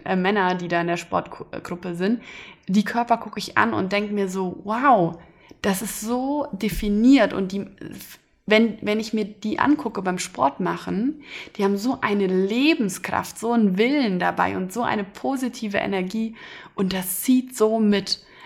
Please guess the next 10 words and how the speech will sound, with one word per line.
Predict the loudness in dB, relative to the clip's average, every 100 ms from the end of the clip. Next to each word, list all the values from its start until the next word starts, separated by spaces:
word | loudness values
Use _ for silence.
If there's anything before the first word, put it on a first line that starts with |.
| 0
Also | 4 4 4
so |
eine | 4 4 4
Workout-Gruppe, | 4 2 -4 -6 -8 -6 -4 -4
Workout-Buddies | 2 2 2 -2 0 0 0 -4
und | -2
auch | -2
bei | 0 -4
uns | 4 4 4 -4
zwei, | 2 4 4